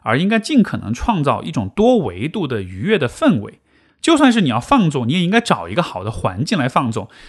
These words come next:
我举个例子，比如说，呃，今天你想要买一个肯德基的全家桶抱着吃，对吧？一顿大吃。如果你确实很想吃，那没有关系，但是我会建议你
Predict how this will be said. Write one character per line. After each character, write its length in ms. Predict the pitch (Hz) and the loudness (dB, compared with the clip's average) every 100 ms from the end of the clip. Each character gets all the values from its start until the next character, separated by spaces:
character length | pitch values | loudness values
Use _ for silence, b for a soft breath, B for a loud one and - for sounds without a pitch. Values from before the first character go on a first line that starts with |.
| B - | B 0
我 100 | 214 | 0
举 140 | 156 | 0
个 80 | 175 | -2
例 160 | 262 | -2
子， 100 | 156 | -2
比 120 | 135 104 | -4 -4
如 80 | |
说， 300 | 107 180 180 B B B | 2 2 2 B B B
呃， 260 | 131 110 - _ - - | 0 0 -2 _ -14 0
今 160 | 196 | 2
天 200 | 185 180 | 4 2
你 80 | 165 | 0
想 160 | 175 110 | -2 2
要 400 | 135 117 - _ _ _ - | 4 4 -2 _ _ _ -4
买 240 | 147 107 | -2 -2
一 140 | 113 | -2
个 320 | 185 151 - - | 2 2 0 -6
肯 220 | 147 113 | -2 0
德 100 | 147 | 0
基 140 | 175 | 0
的 80 | 190 | -4
全 180 | - 165 | 0 2
家 140 | 196 | 2
桶 240 | 202 135 104 | 0 -2 0
抱 200 | 185 156 | 0 2
着 80 | 143 | -2
吃， 300 | - 185 185 | -2 0 2
对 140 | 175 | 2
吧？ 120 | 131 | 0
一 120 | 113 | -2
顿 180 | 139 214 | 0 0
大 180 | 190 165 | 2 -2
吃。 280 | - 170 165 B B B | -2 -6 -6 B B B
如 300 | - 151 277 | -10 -2 0
果 120 | 285 | 2
你 160 | 180 110 | 2 0
确 280 | - - 392 | 0 2 2
实 120 | - | 0
很 120 | 156 | -2
想 180 | 175 104 | -2 -6
吃， 360 | - 123 117 _ - | -8 -6 -6 _ 0
那 140 | 240 | 4
没 120 | 202 220 | 6 4
有 120 | 147 | 4
关 260 | 170 202 | 2 2
系， 280 | 226 110 - _ _ | 0 -4 -12 _ _
但 200 | 269 240 | 2 4
是 140 | - 175 | 2 0
我 140 | 104 | 0
会 160 | - 170 | 0 0
建 240 | 202 175 | 2 2
议 40 | 139 | 2
你 220 | 110 | 0